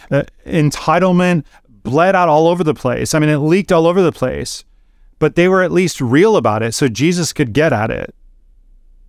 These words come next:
When we can get at it,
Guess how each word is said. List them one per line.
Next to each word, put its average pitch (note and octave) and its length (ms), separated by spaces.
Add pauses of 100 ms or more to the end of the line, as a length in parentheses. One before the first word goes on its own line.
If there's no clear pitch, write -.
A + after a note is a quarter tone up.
(400)
When D#3 320
we F#3 320
can D#3+ 480 (320)
get C#3 200
at B2 260
it, F#3+ 360